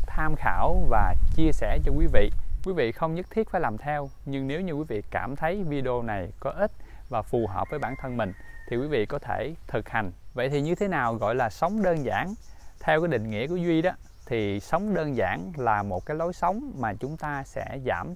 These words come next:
tối đa những cái nhu cầu về vật chất không cần thiết và chúng ta tập trung tối đa toàn bộ thời gian, cái nguồn lực của mình cho những cái giá trị tinh thần, những cái giá trị về tâm linh.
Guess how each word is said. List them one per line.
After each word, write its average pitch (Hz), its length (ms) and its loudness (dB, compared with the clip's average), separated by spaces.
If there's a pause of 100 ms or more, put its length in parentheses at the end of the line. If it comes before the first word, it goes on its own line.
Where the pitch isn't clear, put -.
tối 208 320 -2
đa 170 340 -4 (120)
những 107 260 -8
cái 165 120 -10
nhu 175 360 -4
cầu 117 280 -2 (480)
về 110 140 0
vật 107 240 -6
chất 196 160 -4 (140)
không 160 300 -4
cần 110 220 -6
thiết 180 260 -4 (500)
và 110 140 0
chúng 151 200 -6
ta 156 220 -6
tập 110 140 2 (200)
trung 160 260 -2
tối 180 240 -2
đa 156 220 -2 (140)
toàn 117 340 4
bộ 107 280 0
thời 107 360 -2
gian, 143 280 -4
cái 156 140 -8
nguồn 110 220 -4
lực 101 140 -4
của 147 100 -6
mình 113 240 -2 (440)
cho 143 240 0
những 113 200 -4
cái 143 180 -4
giá 175 320 -4
trị 98 260 -2
tinh 135 160 -2
thần, 104 280 -2 (380)
những 98 180 -6
cái 139 140 -4
giá 156 340 -2
trị 95 260 -2
về 101 200 -4 (100)
tâm 131 220 -2
linh. 135 120 -2